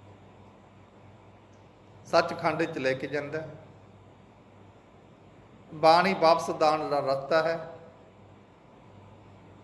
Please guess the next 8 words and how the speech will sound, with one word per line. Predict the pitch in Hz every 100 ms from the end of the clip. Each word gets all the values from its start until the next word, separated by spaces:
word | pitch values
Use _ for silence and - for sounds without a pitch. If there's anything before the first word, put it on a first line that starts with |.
| -
ਬਾਣੀ | 156 165 190 196
ਸੱਚਖੰਡ | 190 - 185 185
'ਚ | 175
ਲੈ | 151
ਕੇ | 156 165
ਜਾਂਦੀ | 160 156 165 165
ਹੈ। | 170 - - - - - - - - - -
ਸ਼ਬਦ | 175 196 175